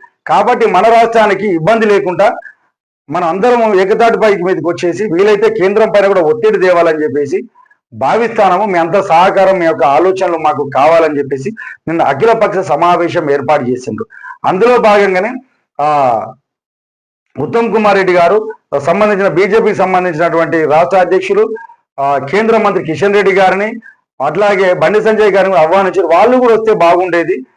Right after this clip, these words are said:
ఈ సమావేశానికి అని చెప్పేసి అనుకున్నారు. దాని ప్రధాన వార్తగా అన్ని పేపర్లు వచ్చినా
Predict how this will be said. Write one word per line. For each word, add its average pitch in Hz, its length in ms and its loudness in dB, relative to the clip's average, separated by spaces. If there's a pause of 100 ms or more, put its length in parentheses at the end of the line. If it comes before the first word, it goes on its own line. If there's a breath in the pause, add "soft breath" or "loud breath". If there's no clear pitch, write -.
(160)
ఈ 160 40 -2
సమావేశానికి 170 800 0
అని 143 140 -2
చెప్పేసి 135 460 -4 (420 loud breath)
అనుకున్నారు. 151 420 -4
దాని 147 220 -2
ప్రధాన 165 320 2
వార్తగా 156 380 2
అన్ని 147 140 -2
పేపర్లు 143 420 -2
వచ్చినా 131 220 -2